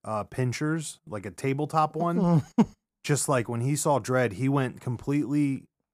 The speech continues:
Speaker 1: stiff and was just growling at my dog. Like, I was like, "Bro, that's something, that's weird."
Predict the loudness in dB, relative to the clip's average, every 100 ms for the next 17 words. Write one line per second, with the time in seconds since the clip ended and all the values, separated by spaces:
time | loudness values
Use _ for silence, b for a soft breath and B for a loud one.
0 | _ _ _ _ _ _ -10 0 2 2
1 | -2 -16 -10 -6 -4 -4 -6 -6 -2 2
2 | 4 2 -2 -4 -6 -2 0 0 -2 -6
3 | -6 -6 -6 -6 -8 -8 -4 -2 -2 -6
4 | _ _ _ _ _ _ _ _ -14 -10
5 | -8 -8 -8 -10 -10 -10 -12 _ -8 -8
6 | -6 -2 -2 -2 -6